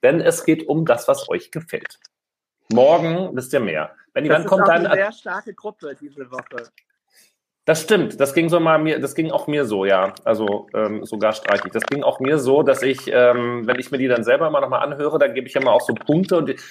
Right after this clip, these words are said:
Speaker 1: die gebe ich immer so aus dem F F, weil man ja schon so ungefähr die Qualität kennt. Und hier musste ich tatsächlich viel, dem ich erst am Anfang viele Punkte gegeben habe, runterwerten, weil, ähm, relativ viel gutes Zeug dabei war.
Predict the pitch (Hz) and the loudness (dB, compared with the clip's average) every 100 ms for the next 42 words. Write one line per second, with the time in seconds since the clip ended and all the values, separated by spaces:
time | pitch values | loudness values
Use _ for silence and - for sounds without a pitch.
0 | - 127 151 160 160 151 - - 139 127 | -8 0 0 2 0 2 2 0 -2 -2
1 | - 156 - 117 123 123 127 127 135 151 | 0 0 2 2 4 2 0 0 0 2
2 | 185 180 139 139 - 127 123 - 110 - | 0 0 -2 -2 -2 -2 -4 -6 -8 -2
3 | 170 135 170 _ _ - - 123 113 160 | -2 -2 -8 _ _ -20 -8 -8 -2 2
4 | 175 185 185 170 165 156 156 - 160 160 | 2 2 -2 -4 -2 -2 -2 -2 -4 -6
5 | - - 156 190 185 190 - - 113 135 | -14 -4 2 4 4 -2 -14 -16 -10 -4
6 | 143 - 135 135 131 151 139 - 151 175 | -2 0 0 0 -2 -4 -6 -4 -4 -2
7 | 175 143 139 143 127 139 190 165 104 104 | -2 -2 -2 -2 -2 0 0 2 2 2
8 | - _ - - - 113 110 127 156 165 | -4 _ -10 -8 -2 2 4 4 0 -2
9 | 151 139 139 143 143 139 135 135 135 135 | 2 4 6 6 4 4 2 2 2 0
10 | 135 120 135 147 147 - 135 147 151 139 | -6 -4 -4 -4 -6 -8 -8 -8 -6 -4
11 | - 90 82 80 80 82 | -2 0 2 2 0 -2